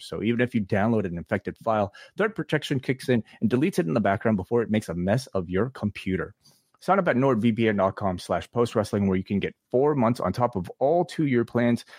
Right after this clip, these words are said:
They've also got a thirty-day money-back guarantee, which comes out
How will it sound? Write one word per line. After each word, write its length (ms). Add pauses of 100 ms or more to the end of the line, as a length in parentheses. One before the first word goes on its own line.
(220)
They've 120
also 200
got 160
a 40
thirty-day 600
money-back 500
guarantee, 540 (320)
which 180
comes 300
out 160